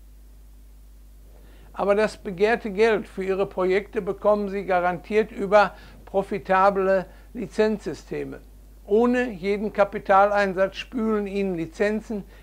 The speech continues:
jede Menge frisches Geld in die Kassen. Glauben Sie mir, dieses System funktioniert todsicher. Es ist fast so, als würde ein Geldtransporter auf der Autobahn einen Sack mit Euroscheinen verlieren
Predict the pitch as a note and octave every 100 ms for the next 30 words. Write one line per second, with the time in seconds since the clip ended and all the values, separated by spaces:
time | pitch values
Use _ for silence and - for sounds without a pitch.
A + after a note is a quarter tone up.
0 | - D3 G#3+ B3 A3+ G3 F#3 C3+ - -
1 | E3+ E3 E3+ - - G3 G#3+ G#3 - F#3
2 | E3+ E3+ F#3+ F#3 D#3 - - - - -
3 | - - - - - - E3 G3+ A#3+ A#3
4 | E3 E3 D#3 D3 C3 A#2 D3+ A3+ C#4 B3
5 | B3 G#3 A3+ A3+ G#3 - G#3 - G3+ G3+
6 | G3+ G3+ G3+ G3+ G3 - C#3+ - - -
7 | - - E3+ A3+ - - - A#3 B3 -
8 | - A3 B3 A#3+ - - F#3 F3+ - G3
9 | B3 A3+ G3 F#3 F#3 G3 A#3 - G#3+ G#3+
10 | F#3+ - A3 A3 A3 F#3+ F#3 F#3 F3 G#3+
11 | A3 G3+ F#3+ G3 F#3+ - F3 E3 D3 A#3
12 | - G3 G3 - A3+ A3 G#3 A3+ G3+ G3+
13 | F3+ F#3+ F#3+ G#3 G#3